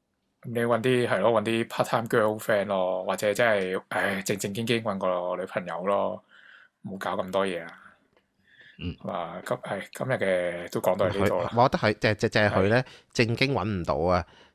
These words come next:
Speaker 3: 即係，誒，唔係，
Speaker 1: 哦。
Speaker 3: 唔係搵一啲唔正經嘅女仔，而係話，誒，佢，佢就係識唔到女仔啊，但係又想試下喎，即係又想做愛，又想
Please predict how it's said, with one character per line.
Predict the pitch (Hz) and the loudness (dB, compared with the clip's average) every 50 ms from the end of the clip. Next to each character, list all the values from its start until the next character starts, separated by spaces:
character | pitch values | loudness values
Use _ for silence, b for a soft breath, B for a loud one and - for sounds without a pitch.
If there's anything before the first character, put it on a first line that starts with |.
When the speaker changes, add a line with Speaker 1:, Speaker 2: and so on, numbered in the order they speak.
| _ - | _ 0
Speaker 3:
即 | - 120 | 2 4
係， | 117 113 107 104 101 - | 6 6 6 6 4 4
誒， | - 110 104 98 | 2 2 2 4
唔 | 98 92 | 4 4
係， | 92 92 | 4 4
Speaker 1:
哦。 | 87 87 | 4 2
Speaker 3:
唔 | 87 | 2
係 | 98 95 98 | 4 4 4
搵 | 95 92 92 117 135 | 4 4 4 4 2
一 | 135 131 | 0 0
啲 | 95 | -2
唔 | 101 | 0
正 | 87 95 92 | 0 0 0
經 | 113 120 113 | 0 0 2
嘅 | 104 | 2
女 | 92 | 2
仔， | - 104 | 2 2
而 | 98 | 0
係 | 98 95 98 90 | 0 0 2 2
話， | 87 85 87 B B B B B B | 2 2 0 B B B B B B
誒， | - 87 87 | 2 2 2
佢， | 80 92 92 95 101 110 123 | 4 4 4 6 6 4 4
佢 | - - - 110 | 2 2 0 4
就 | 120 127 110 | 4 4 4
係 | |
識 | - - 110 - | 4 2 0 -2
唔 | 104 90 | -2 -4
到 | 80 85 | -2 0
女 | 101 107 98 95 | 2 2 2 2
仔 | - 87 | 0 0
啊， | 71 82 95 95 87 - - | 0 2 2 2 2 2 0
但 | - 98 92 | 0 2 2
係 | 92 | 2
又 | 92 92 90 90 85 90 | 2 2 0 0 -2 -4
想 | - - 85 80 85 | -4 -2 0 0 0
試 | 82 95 - - - 95 92 | 0 -2 -4 -6 -4 -2 -2
下 | 92 85 80 67 73 | 2 2 2 2 2
喎， | 80 82 82 76 B B B B B B B | 0 0 -2 -4 B B B B B B B
即 | - - 123 | -4 -2 0
係 | |
又 | 117 107 95 | 2 2 2
想 | - 110 120 | 2 2 4
做 | 123 101 90 95 | 4 6 6 6
愛， | 95 92 | 6 6
又 | 95 | 6
想 | 95 - 101 117 120 117 | 4 2 0 0 -2 -4